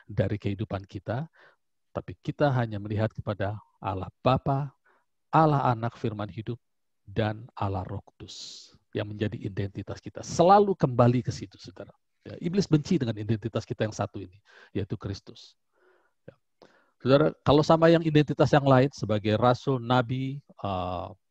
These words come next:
pembala, penginjil, dan pengajar, who cares? Selama itu tidak ada kuasanya, iblis tidak gentar, Saudara, ya. Itu semua pangkat-pangkat itu hanya diberikan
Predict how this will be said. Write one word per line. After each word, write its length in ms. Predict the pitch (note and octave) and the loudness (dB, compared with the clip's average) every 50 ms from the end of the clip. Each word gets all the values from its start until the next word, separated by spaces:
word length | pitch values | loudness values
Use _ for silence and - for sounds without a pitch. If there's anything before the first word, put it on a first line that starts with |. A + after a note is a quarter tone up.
| _ _ _ _ _ _ _ | _ _ _ _ _ _ _
pembala, 640 | - A2 G#2 G#2 G#2 A#2+ B2 B2+ B2+ C3 C3 B2+ B2+ | -8 -8 -4 0 4 4 6 6 6 6 6 4 0
penginjil, 560 | - A#2 G#2+ A2 A#2 A#2+ A#2+ A2 B2 B2 A#2 | -2 -6 -8 -6 -8 -8 -4 0 2 2 2
dan 80 | A2 G#2 | 0 -4
pengajar, 560 | - - A2 A#2 A2+ A2 G#2 B2+ A#2 A#2+ A#2+ - _ _ _ _ _ _ _ _ _ _ _ _ _ | -6 -6 -2 0 0 0 2 2 0 0 -2 -4 _ _ _ _ _ _ _ _ _ _ _ _ _
who 240 | _ - - D#3 D3 | _ -8 -6 -6 -2
cares? 640 | - - D3+ C3 - - - - - - - - _ | 2 4 4 4 4 0 -6 -12 -12 -14 -18 -20 _
Selama 480 | - - - A#2 B2+ C3+ C3 C3+ B2+ | -8 0 4 4 4 6 4 2 0
itu 160 | B2+ - - - | 0 -2 -4 -6
tidak 240 | - A#2+ A#2 A2+ | -2 0 0 2
ada 80 | A2+ B2 | 0 0
kuasanya, 560 | - - B2+ A#2 - - B2 B2+ C3 C3+ C3+ - - | 0 0 0 0 2 2 0 0 0 -2 -6 -4 -2
iblis 320 | B2 B2 A2+ A#2 B2 - | -4 -2 -2 0 -2 -2
tidak 240 | - A#2+ G#2 G#2+ G2+ | -2 -2 -4 -4 -6
gentar, 320 | - F#2+ - - G#2 G2+ F#2+ - | -6 -8 -6 -4 -6 -6 -6 -12
Saudara, 320 | _ - - - - - | _ -20 -20 -18 -16 -16
ya. 60 | - - _ _ _ _ - - - _ - - - - - | -16 -18 _ _ _ _ -20 -20 -20 _ -20 -20 -20 -14 -8
Itu 240 | - C3 - D#3 C#3+ | -8 -4 -2 -2 0
semua 320 | - D3+ C#3 C#3+ D3 D3 | 0 0 2 4 4 4
pangkat-pangkat 800 | - - C3+ C3 B2 - C3 - - C#3 C3 A#2+ C#3 C3 - B2 | 4 4 2 4 4 2 2 2 4 0 2 2 2 0 0 0
itu 80 | - D#3 | 0 2
hanya 240 | C3+ C3 B2 B2 | 2 2 2 2
diberikan 640 | A#2 A2 A2+ G2+ A#2+ A2+ G#2+ G#2+ - G2+ F2 F#2+ G#2 | 0 0 0 0 2 0 0 0 -2 -4 -4 -6 -6